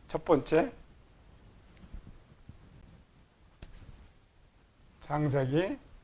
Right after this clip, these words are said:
십팔 장. 아브라함의 간구. 하나님께서 아브라함에게 나타날 때는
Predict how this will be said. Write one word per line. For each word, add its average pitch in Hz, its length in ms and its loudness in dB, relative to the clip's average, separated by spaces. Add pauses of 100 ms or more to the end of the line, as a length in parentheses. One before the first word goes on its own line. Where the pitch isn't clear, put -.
(180)
십팔 131 500 -6 (120)
장. - 160 -10 (3000)
아브라함의 123 880 2
간구. 98 360 -10 (3500)
하나님께서 180 1000 10
아브라함에게 170 920 10
나타날 143 720 6
때는 190 440 6